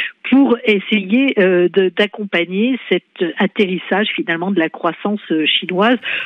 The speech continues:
vers peu ou prou son potentiel. Euh, et c'est ce que, nous semble-t-il, on peut retirer, hein, de cette conférence économique annuelle à laquelle vous faisiez allusion, euh, qui a eu lieu entre le huit et le dix décembre dernier,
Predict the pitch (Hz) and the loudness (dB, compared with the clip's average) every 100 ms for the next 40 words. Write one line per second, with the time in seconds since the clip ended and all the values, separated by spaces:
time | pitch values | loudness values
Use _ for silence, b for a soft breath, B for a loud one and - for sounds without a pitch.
0 | B 202 185 202 - 220 185 - 220 240 | B -4 -2 -2 0 0 0 -4 0 2
1 | - 190 196 190 165 - 196 214 240 262 | 0 -6 -4 -4 -6 -2 0 0 0 -6
2 | B B 196 170 160 156 156 151 190 165 | B B 0 2 2 0 0 0 0 2
3 | 220 202 - 226 233 233 233 226 196 - | 0 0 0 2 2 2 0 0 2 2
4 | 220 202 185 - 240 247 180 175 175 - | 0 2 0 -2 0 2 2 -2 -6 0
5 | 247 214 - 190 185 220 196 180 170 - | 2 2 0 -2 0 0 0 -2 -4 -2
6 | - - - 180 180 190 196 185 170 165 | -4 -4 -10 -4 -2 -2 -2 -2 -2 -4
7 | 165 - 156 208 226 - - 165 147 196 | -4 -4 -2 -2 -2 -6 -2 -2 0 -4
8 | 160 151 160 156 196 185 147 143 143 180 | -4 -8 -8 -2 0 0 -2 -6 -2 0
9 | 247 - B B B - 175 - 202 185 | 0 -4 B B B 0 0 0 -2 -2
10 | 185 180 202 175 160 175 170 151 160 202 | -2 0 2 2 -2 -6 -4 -4 -4 -4
11 | 214 - 165 151 147 160 175 165 170 160 | -2 0 0 2 -2 -4 0 0 -2 -2
12 | 156 139 180 254 330 | -2 0 0 2 2